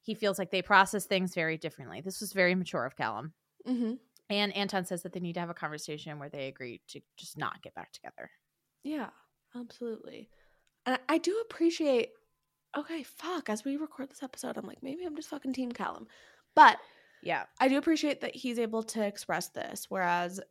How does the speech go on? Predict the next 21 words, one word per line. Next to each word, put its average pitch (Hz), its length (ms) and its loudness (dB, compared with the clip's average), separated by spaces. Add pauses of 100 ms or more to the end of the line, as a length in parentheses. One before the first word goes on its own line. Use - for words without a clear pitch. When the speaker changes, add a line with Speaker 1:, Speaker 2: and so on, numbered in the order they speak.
Speaker 2:
in 185 140 -2
her 175 460 0
processing 165 680 -6
of 170 80 -16
the 185 40 -16
situation, - 540 -8
it's - 180 -14
very 170 300 -4
much - 320 -12
all - 240 -2
Callum's - 540 -8
fault - 500 -10 (580)
in - 380 -6 (160)
having - 460 -6
witnessed 403 320 4
a 233 40 0
little 185 220 0
bit 180 120 0
of 170 120 -2
their 175 140 0
dynamic. 170 640 -6